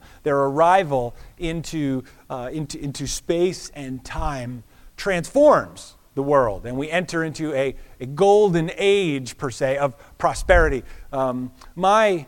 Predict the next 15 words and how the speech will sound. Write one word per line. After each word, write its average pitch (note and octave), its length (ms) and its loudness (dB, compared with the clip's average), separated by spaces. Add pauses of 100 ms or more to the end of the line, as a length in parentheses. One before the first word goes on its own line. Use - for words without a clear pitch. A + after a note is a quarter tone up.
(180)
experience G#3 480 2
with F3 80 -2
the F3 40 0
golden F3 320 2
child D#3 260 6
began D3+ 220 0
in D3+ 100 -2
nineteen D#3 280 -4
ninety-nine D#3 400 0
when D3 140 -2
my C#3+ 100 -2
son D3 300 -4
Sam F3 520 -2 (380)
was B2 180 -4
born. A#2 400 -2